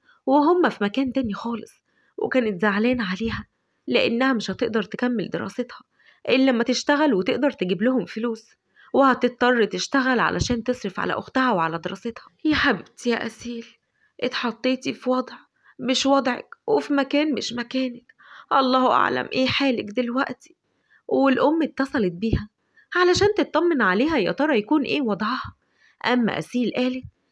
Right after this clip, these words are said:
"ماما حبيبتي وحشتيني قوي، قوليلي عاملة إيه؟ وسلمى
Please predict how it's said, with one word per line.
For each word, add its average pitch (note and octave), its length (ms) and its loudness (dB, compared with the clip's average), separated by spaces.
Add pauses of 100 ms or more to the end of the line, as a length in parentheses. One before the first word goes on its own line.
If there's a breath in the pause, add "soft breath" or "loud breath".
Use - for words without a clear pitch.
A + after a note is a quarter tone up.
(300 loud breath)
"ماما G#4 320 6
حبيبتي F#4 480 2
وحشتيني F#4+ 640 2
قوي، E4 280 4 (260 loud breath)
قوليلي E4+ 500 6 (220 loud breath)
عاملة G4+ 340 6
إيه؟ D#4+ 300 4 (180)
وسلمى G4 580 6